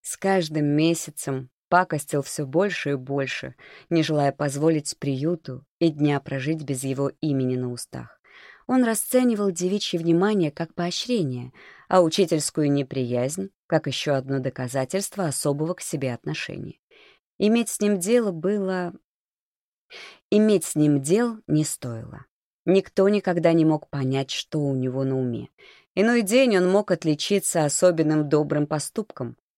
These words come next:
просто-таки благородным, а в другой раз показать себя откровенной сволочью. Но Маришка всё равно заливалась румянцем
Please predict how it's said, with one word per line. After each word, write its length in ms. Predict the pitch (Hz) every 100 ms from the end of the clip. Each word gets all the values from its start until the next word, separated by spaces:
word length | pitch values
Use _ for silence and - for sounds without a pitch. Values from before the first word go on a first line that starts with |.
| _ _ _
просто-таки 880 | - 214 220 - 175 175 165 - 185
благородным, 840 | 165 165 165 175 175 139 - - - _ _ -
а 100 | 180
в 40 |
другой 380 | 165 165 131 147
раз 260 | 175 226 -
показать 520 | - 175 143 147 156
себя 240 | - 165
откровенной 640 | 147 - 139 127 127 131 143
сволочью. 640 | - 190 202 143 - 107 - - - - _
Но 160 | 190 240
Маришка 420 | 247 247 - 240
всё 180 | - 214
равно 380 | 196 202 254
заливалась 580 | 214 170 156 156 151 -
румянцем 800 | 147 147 147 165 196 - 170 160